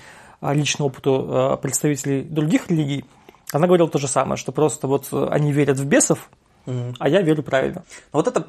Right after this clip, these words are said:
Speaker 2: проблема. Я вот в итоге пришел к пониманию того, что нет смысла бороться с религией, потому что это, ну, невозможно. Ты борешься с мемом. Но есть смысл дискутировать для
Speaker 1: Мне
Speaker 2: того,
Speaker 1: смешно
Speaker 2: чтобы
Speaker 1: звучит борьба с мемом.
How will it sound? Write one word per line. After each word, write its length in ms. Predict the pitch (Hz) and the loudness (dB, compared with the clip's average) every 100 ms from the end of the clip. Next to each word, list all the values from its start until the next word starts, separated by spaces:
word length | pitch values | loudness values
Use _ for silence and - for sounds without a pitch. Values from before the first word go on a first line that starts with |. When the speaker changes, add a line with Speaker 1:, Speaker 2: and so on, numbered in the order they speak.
| - | -6
Speaker 2:
проблема. 400 | - 165 214 180 | 2 4 4 2
Я 140 | 110 170 | 6 6
вот 200 | 180 - | 4 0
в 80 | 139 | 2
итоге 220 | 214 196 | 2 2
пришел 380 | - 170 190 175 | 0 2 4 2
к 260 | - - - | -2 -6 -2
пониманию 400 | 151 190 175 143 | 0 2 0 2
того, 220 | 156 226 | 2 2
что 180 | - 143 | 0 -4
нет 160 | 175 | -4
смысла 460 | - 156 170 - 143 | -4 -2 -4 -2 0
бороться 760 | 131 131 156 151 - 127 123 117 - | 2 4 2 0 -4 -4 -4 -8 -12
с 140 | 123 - | -8 -4
религией, 440 | 147 220 226 135 | -2 0 0 -2
потому 280 | 98 - 135 | -2 -2 -2
что 180 | 147 143 | -2 -6
это, 100 | - | -6
ну, 120 | 139 135 | -8 -6
невозможно. 640 | 131 135 143 135 107 - | 2 4 4 0 -4 -6
Ты 80 | - | -4
борешься 320 | 131 123 - | -2 -2 -2
с 120 | - | -2
мемом. 300 | 131 123 101 - _ | -4 -4 -6 -12 _
Но 100 | 123 | -4
есть 240 | 135 202 202 | 0 2 2
смысл 680 | 156 214 - 170 139 127 - - | 0 0 2 2 2 0 -4 -14
дискутировать 840 | 123 131 - 131 - 196 190 131 | -8 -4 -4 -2 0 4 4 2
для 100 | - | -2
Speaker 1:
Мне 80 | 165 | 2
Speaker 2:
того, 160 | 127 123 | 6 8
Speaker 1:
смешно 180 | 165 143 | 8 4
Speaker 2:
чтобы 160 | 139 | 2
Speaker 1:
звучит 240 | 131 131 - | 0 0 0
борьба 260 | 139 139 | 0 0
с 100 | 139 | 0
мемом. 380 | 151 147 139 - | -4 -6 -6 -8